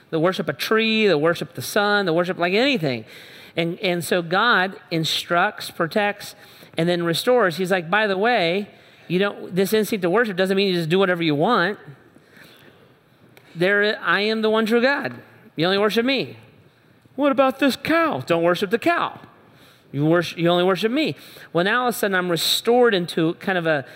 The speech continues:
a paradigm where I'm like, "Okay, there's one true God. You're the one true God. All right, I guess I should get to know you."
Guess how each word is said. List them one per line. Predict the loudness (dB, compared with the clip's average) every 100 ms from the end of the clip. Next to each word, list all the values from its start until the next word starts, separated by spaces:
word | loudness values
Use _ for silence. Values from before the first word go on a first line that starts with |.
| -20 -8
a | -8
paradigm | 0 0 2 0 0 0 0
where | 0
I'm | 0
like, | 0
"Okay, | 0 2 2
there's | 0
one | 0 -2
true | 0 0
God. | 0 0
You're | -2
the | -2
one | -2 -2
true | -2
God. | 0 0 2 0 -4 -14 -20 _ _ _ _ _
All | -2
right, | 0
I | 0
guess | -2 0
I | -2
should | -2 -2
get | -2
to | 0
know | 0 0
you." | 0 0 0 -2 -6